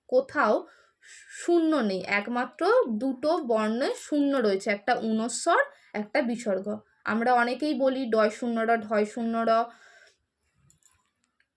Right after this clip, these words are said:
এগুলো ভুল। এগুলোর কোথাও, এগুলোর কোথাও শূন্য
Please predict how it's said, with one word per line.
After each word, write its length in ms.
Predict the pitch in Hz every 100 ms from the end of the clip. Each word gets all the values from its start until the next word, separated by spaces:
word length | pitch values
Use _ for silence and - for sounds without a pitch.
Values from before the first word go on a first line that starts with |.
| _ _ -
এগুলো 260 | 226 262 302 -
ভুল। 200 | 220 185 202
এগুলোর 260 | 226 247 277
কোথাও, 380 | 226 - 262 311 285 -
এগুলোর 340 | 214 233 262 294 - _ _ _ -
কোথাও 340 | 247 247 285 339 339
শূন্য 280 | 330 330